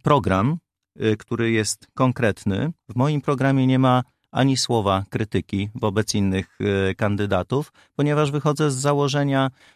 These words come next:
że krytykować jest łatwo. Ja nie chcę tego robić. Chcę pokazać, że ja będę lepszym, e, burmistrzem niż moi, niż moi konkurenci. E, szanowni państwo, więc ja wiem, jak zrealizować, e, ten program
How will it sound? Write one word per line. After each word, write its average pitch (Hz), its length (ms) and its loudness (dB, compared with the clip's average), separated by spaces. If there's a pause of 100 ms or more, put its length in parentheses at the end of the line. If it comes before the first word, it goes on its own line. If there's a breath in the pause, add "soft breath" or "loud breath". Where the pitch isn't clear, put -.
(100)
że 127 420 0 (280)
krytykować 135 680 -2
jest 117 420 -2 (120)
łatwo. 120 480 0
Ja 147 160 0
nie 127 140 4
chcę 101 200 -6
tego 113 440 2
robić. 117 500 -2
Chcę - 200 -6
pokazać, 107 680 -2
że 107 280 -2
ja 101 220 0
będę 107 540 0
lepszym, 104 600 -2 (300 soft breath)
e, 98 200 2
burmistrzem 104 720 -2
niż 113 340 -2
moi, 107 340 2 (200)
niż 113 240 -2
moi 107 200 0
konkurenci. 98 800 -4 (760 soft breath)
E, 110 200 2
szanowni 151 380 2
państwo, 143 400 4
więc 120 200 2
ja 143 140 2
wiem, 143 240 2
jak 95 200 0
zrealizować, 110 920 -2
e, 101 260 2
ten 107 260 0
program 90 600 -2